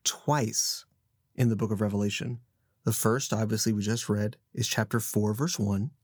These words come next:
and the second is gonna be chapter nineteen, verse eleven. In four one, John gets taken up into heaven, and in nineteen eleven, Jesus Christ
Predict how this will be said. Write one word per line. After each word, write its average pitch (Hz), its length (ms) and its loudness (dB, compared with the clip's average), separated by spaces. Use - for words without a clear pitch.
and 120 140 2
the 113 80 -2
second 214 580 0
is 123 100 0
gonna 127 140 4
be 120 100 2
chapter 123 340 0
nineteen, 120 840 2
verse 117 480 2
eleven. 104 600 0
In 110 140 2
four 113 340 0
one, 110 520 0
John 135 680 0
gets - 320 0
taken 165 640 0
up 131 380 0
into 104 300 2
heaven, 127 520 0
and 101 120 4
in 98 160 2
nineteen 113 440 2
eleven, 117 680 0
Jesus 107 540 2
Christ 139 800 0